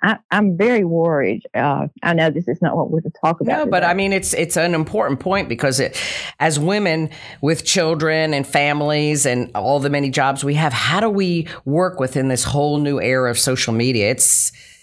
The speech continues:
Speaker 2: it's
Speaker 1: Right. And
Speaker 2: <laughs> hard
Speaker 1: you
Speaker 2: for me.
Speaker 1: How do you expose your family? I, I see more and more instances in the state, and actually I'm still involved in Washington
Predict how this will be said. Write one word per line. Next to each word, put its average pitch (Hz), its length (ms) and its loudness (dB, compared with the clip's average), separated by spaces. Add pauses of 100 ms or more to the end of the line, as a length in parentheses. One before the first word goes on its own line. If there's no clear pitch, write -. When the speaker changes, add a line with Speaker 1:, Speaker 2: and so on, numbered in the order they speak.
(520)
Speaker 2:
it's - 160 -6
Speaker 1:
Right. 214 320 4
And 180 260 -2
Speaker 2:
<laughs> - 0 - (380)
hard 170 340 0
Speaker 1:
you 240 140 6
Speaker 2:
for 120 40 2
me. 117 240 0 (800)
Speaker 1:
How 254 120 2
do 330 100 2
you 302 80 2
expose 214 580 -2
your 170 160 0 (140)
family? 185 500 2 (400)
I, 208 120 0 (120)
I 214 180 2
see 208 580 0 (200)
more 202 240 2
and 214 80 2
more 180 200 2
instances 165 880 0
in 165 160 2
the 165 60 2
state, 175 400 0
and 175 120 4
actually 165 320 0
I'm 165 160 2
still 165 220 0
involved 156 420 2
in 147 160 0
Washington 165 600 -2